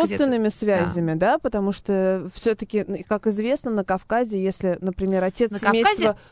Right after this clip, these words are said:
Speaker 1: погибает, то тут же над семьёй берёт шефство дяди, там какие-то двоюродные племянники, ну, муж-, мужчины
Speaker 2: На Кавказе не
Speaker 1: поколенчески.
Speaker 2: возникло вот этой современной нуклеарной атомной семьи, семьи большого города, которая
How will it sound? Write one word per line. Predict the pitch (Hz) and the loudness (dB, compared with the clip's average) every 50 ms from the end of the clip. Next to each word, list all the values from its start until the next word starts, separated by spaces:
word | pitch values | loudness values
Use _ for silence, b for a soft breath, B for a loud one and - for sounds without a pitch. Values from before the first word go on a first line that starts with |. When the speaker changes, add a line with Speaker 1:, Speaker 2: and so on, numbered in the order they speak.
| B B | B B
Speaker 1:
погибает, | 233 220 196 240 220 196 220 233 269 311 330 - | 0 2 2 2 2 4 4 4 4 4 2 0
то | - 233 | 0 -2
тут | 208 - 262 277 247 | 0 0 0 0 2
же | 240 247 254 233 | 2 2 2 4
над | 220 226 208 - | 2 0 -2 -2
семьёй | - - 220 220 208 226 240 262 | -4 -4 -2 2 4 4 4 4
берёт | 233 240 226 226 208 - | 2 2 0 0 0 0
шефство | - 214 214 220 - - 220 220 214 | 0 0 0 0 0 -2 -2 0 0
дяди, | 196 180 196 214 220 226 214 208 220 214 | 2 2 4 4 4 2 2 2 2 2
там | 208 - 214 202 202 | 2 2 0 0 0
какие-то | 202 214 202 - 220 190 | -2 -2 -2 -2 -2 -2
двоюродные | 180 185 202 214 226 226 220 214 208 202 208 214 220 208 | 0 2 2 2 2 2 0 0 0 0 0 0 0 0
племянники, | 185 190 208 226 233 220 220 220 220 220 214 208 - - 214 202 185 | 0 0 0 2 2 2 0 0 0 0 -2 -2 0 2 2 2 2
ну, | - 185 226 | 2 2 2
муж-, | 233 226 233 226 - - 190 | 4 4 2 2 0 -2 -2
мужчины | 214 226 233 226 - - - - 269 277 262 254 233 220 208 202 185 92 | 0 0 0 0 -2 -6 -6 -2 0 0 2 2 2 2 0 0 0 -2
Speaker 2:
На | 110 220 226 220 | -2 -4 -4 0
Кавказе | - 226 208 - - 320 359 415 - 381 | 2 2 2 4 4 4 6 6 4 4
не | 339 320 294 247 | 2 2 2 4
Speaker 1:
поколенчески. | |
Speaker 2:
возникло | 240 233 226 214 214 262 330 403 - 359 311 | 4 4 4 4 2 0 0 0 0 0 0
вот | 226 208 202 - | 0 0 -2 -2
этой | 277 294 - 294 | -2 -2 -2 -4
современной | - - 214 208 202 196 202 247 285 285 277 247 | -6 -6 -4 -4 -2 -2 0 0 0 0 0 0
нуклеарной | 233 220 - - 208 190 196 240 277 277 262 220 - | 0 -2 -4 -4 -2 0 2 2 2 2 -2 -2 0
атомной | - 190 214 226 - 233 220 220 214 | 0 0 0 0 0 -2 -2 -2 -2
семьи, | - - 226 214 208 202 214 233 | -2 -2 -2 -2 0 0 -2 -4
семьи | 208 - 208 185 180 190 220 | -4 -4 -4 -6 -4 -4 -4
большого | 208 196 185 175 - - 214 196 202 | -2 -2 -2 -2 -4 -6 -6 -6 -6
города, | 190 185 196 190 180 180 165 165 175 180 | -6 -2 -2 0 0 0 -4 -6 -10 -10
которая | - 185 175 - 180 185 196 185 175 175 185 190 | -10 -10 -10 -8 -6 -6 -4 -4 -4 -6 -8 -8